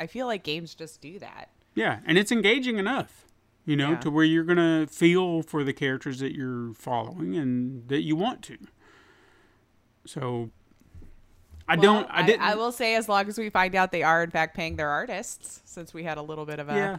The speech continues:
Speaker 1: maybe
Speaker 2: there's that. <laughs>
Speaker 1: pin in the top of it, uh, then yeah, give
Speaker 2: But
Speaker 1: it a
Speaker 2: again,
Speaker 1: shot.
Speaker 2: we're, we're not, uh, we're not making judgments on that 'cause I don't know all the, the, and plus, I'd still
Speaker 1: Sure.
Speaker 2: like to try and get 'em on the show at some point, but unless they turn out
Speaker 1: Oh. <laughs>
Speaker 2: to be, you know,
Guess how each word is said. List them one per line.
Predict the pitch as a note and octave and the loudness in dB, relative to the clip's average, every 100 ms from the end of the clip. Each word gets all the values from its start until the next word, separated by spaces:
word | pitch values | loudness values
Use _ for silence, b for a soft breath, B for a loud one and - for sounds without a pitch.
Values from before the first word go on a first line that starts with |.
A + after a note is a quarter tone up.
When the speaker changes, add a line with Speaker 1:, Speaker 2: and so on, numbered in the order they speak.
| - | -8
Speaker 1:
maybe | E3 D#3+ D3 | 0 2 2
Speaker 2:
there's | |
that. | B2+ A2 - B B F#3+ - F3 | -2 -2 -12 B B 0 2 0
<laughs> | F3+ | 0
Speaker 1:
pin | - F#3 F3+ G3 | 0 -2 -4 -6
in | - F#3+ | -4 -2
the | G3+ | -2
top | G#3+ F#3 B3 | 2 2 2
of | A#3+ G3+ | 0 2
it, | B3+ G4+ D#4 | 2 2 0
uh, | C4 C4 C4+ C#4 | -2 0 -2 -2
then | D4+ D#4+ | -4 -2
yeah, | F#4+ B4 A3 - | 0 0 -2 -8
give | - | -4
Speaker 2:
But | D3+ | -2
Speaker 1:
it | D#3 | 2
a | |
Speaker 2:
again, | G#3 G#3 | 2 2
Speaker 1:
shot. | - _ _ D#3 | -4 _ _ -6
Speaker 2:
we're, | C3 F3 | 0 2
we're | F3 E3+ | 2 4
not, | F#3 F#3+ - | 4 4 0
uh, | E3+ F3 F3 | -6 -4 -4
we're | D3+ C#3+ | -2 0
not | D#3 | 2
making | D#3+ E3 F3 | 0 0 0
judgments | D#3+ E3+ D#3+ E3+ F3+ | 0 0 0 -2 2
on | E3 | 2
that | E3 | 0
'cause | C#3+ C3 | -2 -2
I | |
don't | C#3 | 0
know | C#3+ D3 | 0 2
all | D3 | 2
the, | D3+ | 0
the, | C#3+ E3 D3 C#3+ C3+ C#3+ _ _ _ _ - - - | -4 -8 -4 -4 -4 -10 _ _ _ _ -20 -16 0
and | E3 D3+ | 2 2
plus, | E3+ F3+ - | 4 4 4
I'd | D#3 C3+ | 0 -4
still | - F3 | -2 0
Speaker 1:
Sure. | D3 | 2
Speaker 2:
like | C#3 | 0
to | - | -4
try | - D3+ | -2 0
and | B2+ | 0
get | C3 | 0
'em | B2+ | 0
on | B2 | 0
the | A2+ | -2
show | - C3 C3 | -6 -8 -8
at | |
some | - C3 | -10 -10
point, | C3 - - | -12 -14 -20
but | - _ b b | -20 _ b b
unless | F3 F#3 - | 6 6 6
they | D#3 | 2
turn | D#3 D3 | 4 6
out | A3 G3 | 6 4
Speaker 1:
Oh. | - C5 D5+ - | -2 -2 -2 0
<laughs> | |
Speaker 2:
to | - | 2
be, | C3+ | 2
you | C3+ | 2
know, | C3 A#2+ | 0 -2